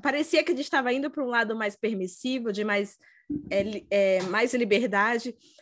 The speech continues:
mas tem pessoas que não sabem lidar com essa liberdade e... e atravessam os nossos limites de maneiras insuportáveis.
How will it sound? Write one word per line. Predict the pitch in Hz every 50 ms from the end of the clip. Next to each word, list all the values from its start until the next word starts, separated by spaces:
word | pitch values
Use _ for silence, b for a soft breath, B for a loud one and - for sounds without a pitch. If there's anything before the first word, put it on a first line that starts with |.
| b -
mas | 226 226 233 240 269 269 -
tem | - 277 285
pessoas | 285 - 247 262 - - - 262 262 247 240 240 -
que | - 285
não | 233 247 240
sabem | 233 - - 269 - 233 254 240 220
lidar | 226 214 196 226 247 269 -
com | - 269
essa | 262 - 277
liberdade | 240 220 233 190 208 240 202 202 202 214 226 220 208 220 226 - - -
e... | - 226 226 220 220 220 214 - - _ _ _ _ _ _ _
e | 233 277
atravessam | 262 269 - 311 247 233 220 240 254 285 - 349 269
os | 262 -
nossos | 247 233 240 294 - 294 247
limites | 247 226 214 208 208 214 226 - - -
de | - 220
maneiras | 214 202 196 202 208 208 202 190
insuportáveis. | 196 190 196 - 196 180 - 185 175 - 160 139 135 135 - -